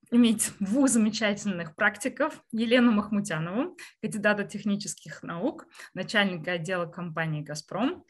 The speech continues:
Ladies First, и Сергей Прусов. А, Сергей недавно присоединился к компании Althaus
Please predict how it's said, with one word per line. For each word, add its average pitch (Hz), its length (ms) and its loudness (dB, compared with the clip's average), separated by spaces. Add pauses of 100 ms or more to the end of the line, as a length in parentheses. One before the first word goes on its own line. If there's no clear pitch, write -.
Ladies 160 400 -4
First, 240 240 -2 (560)
и 277 200 4
Сергей 233 460 2
Прусов. 226 680 -2 (420)
А, 208 180 6
Сергей 208 320 2
недавно 226 400 6
присоединился 196 640 -2
к - 40 -20
компании 185 460 -2
Althaus 170 600 0